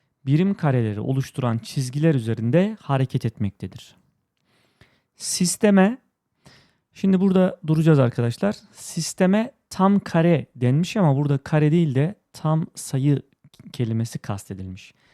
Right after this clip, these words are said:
Tam kare derken yani kökün içerisi tam kare olacak, sonucu da tam sayı olacak.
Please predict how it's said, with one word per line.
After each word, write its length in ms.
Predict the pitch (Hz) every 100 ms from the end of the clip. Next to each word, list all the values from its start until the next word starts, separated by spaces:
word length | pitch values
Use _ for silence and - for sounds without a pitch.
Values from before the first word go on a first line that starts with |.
| _ _
Tam 260 | - 156 160
kare 280 | 170 170 170
derken 420 | 240 196 120 104
yani 260 | 123 127 113
kökün 380 | - 147 - 202 _
içerisi 600 | 151 - 180 175 165 202
tam 320 | - 147 127
kare 280 | 113 110 107
olacak, 480 | 113 117 147 240 -
sonucu 500 | 185 - 156 156 185
da 140 | 240 -
tam 240 | 175 156
sayı 260 | - 110 -
olacak. 520 | 101 107 190 208